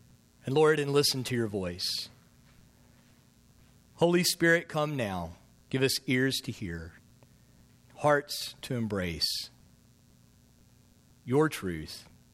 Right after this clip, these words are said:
on the cross. Lord, may the words of my mouth and the meditation of all of our hearts be pleasing in your sight.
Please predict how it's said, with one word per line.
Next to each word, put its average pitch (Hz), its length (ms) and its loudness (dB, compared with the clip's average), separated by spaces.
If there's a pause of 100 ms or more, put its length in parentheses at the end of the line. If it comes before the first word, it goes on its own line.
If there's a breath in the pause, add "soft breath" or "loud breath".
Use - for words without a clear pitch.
(300)
on 92 140 -4
the 90 40 -4
cross. - 600 -4 (1120 soft breath)
Lord, 139 200 4
may 147 140 2
the 139 80 0
words 147 260 2
of 139 180 0
my 139 220 2
mouth 101 400 -2
and 107 80 -6
the 107 40 -2
meditation 113 520 0
of 98 140 0
all 113 160 4
of 113 80 -4
our 117 100 2
hearts 120 600 -2 (120)
be 104 120 -4
pleasing 107 500 -2
in 95 80 -4
your 98 160 -4
sight. 78 400 -4